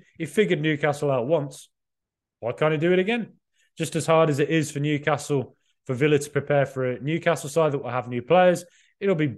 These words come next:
the same for, uh, Newcastle preparing for Aston Villa. So why can't Villa believe in going up there to Newcastle in what has become a bit of a, a fun fixture, I would say, uh, given their fans'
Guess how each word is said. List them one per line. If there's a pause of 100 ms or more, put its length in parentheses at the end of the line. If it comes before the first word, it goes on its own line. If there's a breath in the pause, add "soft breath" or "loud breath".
the
same
for,
uh,
Newcastle
preparing
for
Aston
Villa.
So
why
can't
Villa
believe (400)
in
going
up
there (960)
to
Newcastle
in
what
has
become
a
bit
of
a, (320)
a
fun
fixture,
I
would
say, (340 soft breath)
uh, (260)
given
their
fans'